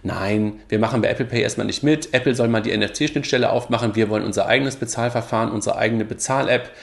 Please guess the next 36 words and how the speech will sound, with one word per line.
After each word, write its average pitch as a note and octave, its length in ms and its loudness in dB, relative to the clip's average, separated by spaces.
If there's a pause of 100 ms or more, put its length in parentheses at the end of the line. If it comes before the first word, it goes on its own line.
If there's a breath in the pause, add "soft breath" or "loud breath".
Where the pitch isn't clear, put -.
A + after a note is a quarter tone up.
(140 loud breath)
auch A#2+ 140 2
mit B2+ 100 0
unseren A2+ 200 -2
N-F-C-Karten C3 840 -2
versehen.“ B2 540 2 (380 loud breath)
Da B2+ 80 6
ist C3+ 120 6
so F3+ 60 6
ein C#3 80 4
typischer D3+ 540 2 (360 loud breath)
Kampf F3+ 380 0
der B2+ 400 4 (640 soft breath)
Giganten C#3+ 720 2
oder A#2+ 460 4
scheinbar C3+ 480 2
Giganten, F#2+ 500 -4
ja. G#2+ 200 2
Also A#2+ 200 2
Apple - 240 0
ist A#2+ 160 -4
weltweit D3 440 2
ein E3 100 0
Gigant, D3+ 400 -2
die A#2+ 40 -6
Sparkassen C3+ 460 -2
sind A#2+ 100 0
in A2+ 120 2
Deutschland B2 360 2
ein A2 120 -2
Gigant G#2+ 500 -2 (280 loud breath)
und B2 120 -2
die B2+ 80 -2
treffen D3+ 260 0
da C3+ 60 2
gerade A#2+ 180 0
aufeinander. A2+ 520 0